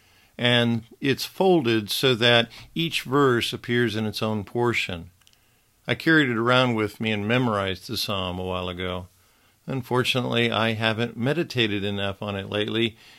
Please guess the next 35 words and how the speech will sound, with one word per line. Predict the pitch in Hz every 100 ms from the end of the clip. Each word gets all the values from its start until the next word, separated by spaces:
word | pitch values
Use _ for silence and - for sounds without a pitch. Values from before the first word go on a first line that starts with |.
| _
and | 117 117
so | - 123
I | 117
can't | 117 - 123 120 123
remember | 120 117 117 120 113 113
all | 120 113 113 107
of | 95
it | 98 - -
perfectly. | - 120 110 - 90 95 90 87 - _ _ _ _ _ _ _
But | -
I'm | 117 117
going | 127 131
to | 113
do | 117 131
my | 120 113
own | 120 135 151 120
homework | 113 95 90 92 101 - -
and | 98 101 104
reestablish | 117 123 - 127 127 104 104 - -
these | 110 101
great | 113 107 -
truths | - 123 113 101 101
in | 95
my | 92
heart. | 90 117 101 - - _ _ _ _ _ _ - - -
Psalm | - 151 147 156
twenty-three | - 151 143 - 139 135
has | 131 123
wonderful | 113 131 135 131 - 135
truths | 117 - 131 113 101 101 101 - _ -
that | 117 131
will | 131 -
answer | 139 143 - 127
the | 107
questions | - 147 - - 110 107 110 -